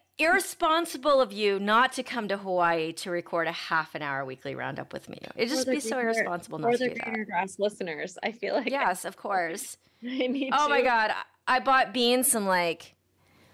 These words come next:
Speaker 1: some swimsuits. We got her a pair of goggles. She still hasn't put her face in the water yet,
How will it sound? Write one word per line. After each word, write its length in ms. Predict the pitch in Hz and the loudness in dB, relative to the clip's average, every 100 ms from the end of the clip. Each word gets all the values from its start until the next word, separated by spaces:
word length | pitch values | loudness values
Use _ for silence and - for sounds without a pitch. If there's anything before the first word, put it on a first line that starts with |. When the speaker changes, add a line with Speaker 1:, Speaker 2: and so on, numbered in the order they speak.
| _ _ _ - | _ _ _ -14
Speaker 1:
some 200 | - 202 | -10 -8
swimsuits. 1200 | - 285 262 254 - 247 240 233 233 233 226 208 | -4 0 0 0 2 4 4 4 2 0 -4 -6
We 100 | 190 | 0
got 220 | 180 165 | 0 0
her 120 | 185 | -2
a 40 | 160 | -4
pair 280 | 180 147 | -4 -4
of 140 | 156 - | -4 0
goggles. 760 | 254 233 233 233 226 214 220 - | 4 6 6 4 2 2 0 -4
She 220 | 226 214 | -10 -10
still 360 | - - 214 | -10 -6 -4
hasn't 280 | 233 240 240 | -2 -4 -8
put 120 | 240 | -10
her 60 | 190 | -10
face 320 | - 151 156 | -6 -6 -6
in 40 | 208 | -6
the 60 | |
water 280 | 208 220 220 | -4 -2 -2
yet, 460 | 226 226 226 233 | -2 0 0 -2